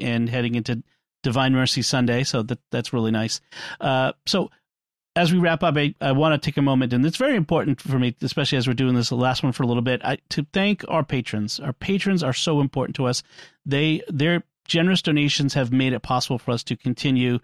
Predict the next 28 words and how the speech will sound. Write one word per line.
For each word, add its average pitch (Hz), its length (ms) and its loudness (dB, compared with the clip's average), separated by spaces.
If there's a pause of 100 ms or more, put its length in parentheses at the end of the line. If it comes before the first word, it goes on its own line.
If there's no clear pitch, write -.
(640)
offer 113 300 -2 (200)
Let's 165 220 0
Talk, 170 400 0 (280)
but 127 180 -2
all, 190 180 2
in 160 160 0
all 247 140 4
the 214 80 2
shows 131 240 0
we 135 60 -2
do 127 120 0
at 113 60 -2
StarQuest. 120 420 -2
And 139 120 2 (520)
I 151 100 2
wanna 170 340 2 (280)
point 240 260 2
out, 135 300 2 (600)
i-, 156 120 -2 (100)
in 185 140 4
these 202 220 2 (120)
difficult 190 380 2
times, 139 500 2 (180)
our 156 180 -2
patrons 175 600 0
have 143 480 -2 (220)
kept, - 380 -4 (580)
uh, 135 180 0